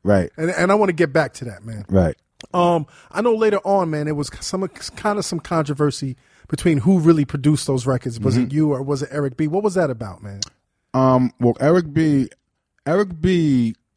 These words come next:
Speaker 1: how could I say? Eric B at that time, he would tell me, like, "Yo, I, I like so-and-so, so-and-so." Now, if, if you do it, it's gonna sound like something you did after the fact.
Speaker 2: Right. So he's giving you ideas.
Speaker 1: Right. So I'm like, you know,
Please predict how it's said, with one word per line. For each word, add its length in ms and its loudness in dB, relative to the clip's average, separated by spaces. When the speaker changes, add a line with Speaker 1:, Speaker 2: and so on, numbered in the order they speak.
Speaker 1:
how 140 -2
could 140 -2
I 80 2
say? 280 -4
Eric 320 0
B 320 2
at 140 -2
that 200 0
time, 520 -2
he 140 -2
would 200 2
tell 240 0
me, 160 0
like, 260 -2
"Yo, 360 0
I, 140 -2
I 160 0
like 240 2
so-and-so, 460 2
so-and-so." 640 0
Now, 320 0
if, 160 -2
if 160 -4
you 200 0
do 300 0
it, 160 0
it's 140 -4
gonna 160 0
sound 340 0
like 220 0
something 400 -6
you 100 0
did 320 0
after 340 -6
the 100 -8
fact. 440 -10
Speaker 2:
Right. 240 -10
So 160 -2
he's 140 4
giving 180 -2
you 120 -4
ideas. 600 -6
Speaker 1:
Right. 320 -2
So 200 0
I'm 140 2
like, 240 2
you 140 0
know, 240 0